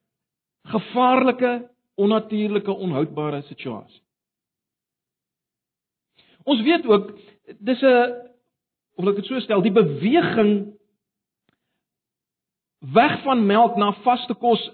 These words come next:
is 'n noodsaaklike en 'n natuurlike beweging, né? Die beweging van melk na vaste kos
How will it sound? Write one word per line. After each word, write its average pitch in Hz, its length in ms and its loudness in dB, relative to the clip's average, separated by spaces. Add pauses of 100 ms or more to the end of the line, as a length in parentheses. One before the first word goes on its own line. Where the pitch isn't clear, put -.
(140)
is - 320 -6 (260)
'n 226 100 4
noodsaaklike 247 880 0
en 214 180 0
'n 202 380 -2
natuurlike 240 640 -4
beweging, 214 460 -2 (220)
né? 214 180 -8 (760)
Die 156 80 -18
beweging 220 580 -2
van 196 340 -4
melk 180 460 0
na 226 120 -4
vaste 190 380 -6
kos 202 340 -6